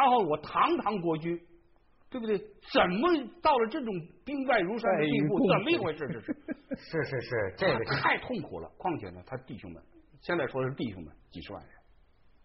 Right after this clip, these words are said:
Speaker 2: 对，太责任。
Speaker 1: 全是因为我的无能。
Speaker 2: 对，责任。
Speaker 1: 他那个非常
Speaker 2: 军队，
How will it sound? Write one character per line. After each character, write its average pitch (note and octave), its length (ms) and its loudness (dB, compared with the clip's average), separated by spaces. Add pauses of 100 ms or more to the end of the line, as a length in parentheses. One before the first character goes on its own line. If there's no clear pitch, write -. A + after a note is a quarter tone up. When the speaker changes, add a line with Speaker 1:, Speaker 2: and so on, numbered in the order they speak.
(400)
Speaker 2:
对， F2 100 -14 (300)
太 C#3+ 160 0
责 E3 80 4
任。 A#3 140 4
Speaker 1:
全 - 0 -
是 A3 100 2 (100)
因 A#3 80 4
为 G#3+ 140 4
我 E3+ 240 2
的 A#3+ 80 6
无 A#3 220 0
能。 F#3 100 4 (320)
Speaker 2:
对， A2+ 100 -12 (280)
责 A2+ 160 -4
任。 A#2+ 200 -2 (160)
Speaker 1:
他 - 200 -8
那 F3 120 -2
个 C#3 120 -4
非 - 160 -4 (320)
常 B3 100 6
Speaker 2:
军 - 20 2
队， G3+ 160 6